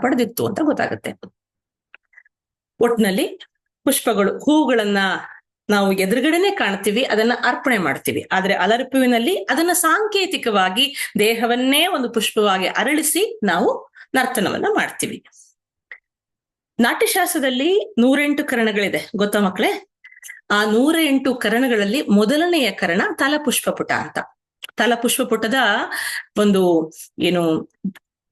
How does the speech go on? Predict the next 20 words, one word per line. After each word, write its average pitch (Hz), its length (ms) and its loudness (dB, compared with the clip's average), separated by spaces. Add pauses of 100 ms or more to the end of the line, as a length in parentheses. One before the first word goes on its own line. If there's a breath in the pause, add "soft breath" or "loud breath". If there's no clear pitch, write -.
ಲಕ್ಷಣ 190 400 0
ಏನು 285 260 2
ಅಂತಂದ್ರೆ, 214 720 0
ಪುಷ್ಪಪುಟದ 269 640 0 (100)
ಹಸ್ತದಲ್ಲಿ 277 760 0
ನಾವು 208 280 0
ಅದನ್ನ 190 260 0
ಮಾಡ್ಬೇಕು 170 800 0
ಅಂತ. 165 260 -2
ಇನ್ನೊಂದಷ್ಟು 339 460 2
ಲಕ್ಷಣಗಳು 269 540 2
ಇದೆ, 214 160 2
ಅಗ್ರತಲ 214 460 0
ಸಂಚಾರ 202 360 0
ಇರ್ಬೇಕು, 190 480 0
ಸನ್ನತವಾಗ್ಬೇಕು, 196 880 0
ಬಾ-, 180 340 0 (360 loud breath)
ಅಂದ್ರೆ 240 340 2
ದೇಹ 214 340 0
ಬಾಗಬೇಕು 208 800 0